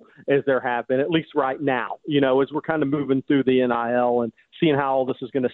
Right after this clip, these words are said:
settle and what's gonna happen long term. But it really puts a lot of pressure on that evaluation process, more so than ever.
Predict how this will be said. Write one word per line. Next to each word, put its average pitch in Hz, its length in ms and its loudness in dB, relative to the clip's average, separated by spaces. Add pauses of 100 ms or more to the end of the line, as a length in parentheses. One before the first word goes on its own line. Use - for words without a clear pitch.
(160)
settle 135 460 2
and 120 120 -2 (200)
what's 143 260 0
gonna 147 200 0
happen 139 380 -4
long 123 300 0
term. 135 320 -2
But 127 180 0 (260)
it 190 160 4
really 143 580 2
puts - 240 -2
a 131 60 0
lot 123 220 2
of - 60 -10
pressure 123 440 -2
on 120 120 -2
that 120 180 -2
evaluation 120 760 -2
process, 120 420 -2
more 135 340 0
so 165 220 2
than 170 160 2
ever. 160 300 0